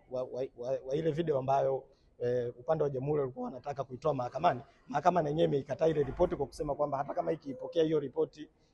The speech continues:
hiyo ripoti kwa ajili ya nini, kama kile kielelezo cha msingi na chenyewe kilisha,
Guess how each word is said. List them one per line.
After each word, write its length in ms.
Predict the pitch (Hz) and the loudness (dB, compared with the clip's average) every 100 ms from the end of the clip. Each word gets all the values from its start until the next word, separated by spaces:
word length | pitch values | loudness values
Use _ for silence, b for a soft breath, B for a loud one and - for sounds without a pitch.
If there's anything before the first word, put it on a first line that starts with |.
| - | 2
hiyo 140 | 175 | 2
ripoti 480 | 156 - 170 - 165 | 2 2 0 0 -6
kwa 280 | - - 262 | -6 -4 -2
ajili 260 | 175 170 | 0 0
ya 100 | 147 | 2
nini, 340 | 156 170 139 127 _ - | 2 0 0 -6 _ -6
kama 240 | 160 156 | -4 -2
kile 180 | 165 156 | -2 -2
kielelezo 400 | 139 143 156 151 | -2 2 2 2
cha 140 | 139 | -4
msingi 300 | 135 - 147 | -6 -8 -8
na 100 | 135 | -8
chenyewe 240 | 123 135 131 | -6 -8 -8
kilisha, 460 | 131 131 - 127 | -8 -10 -6 -6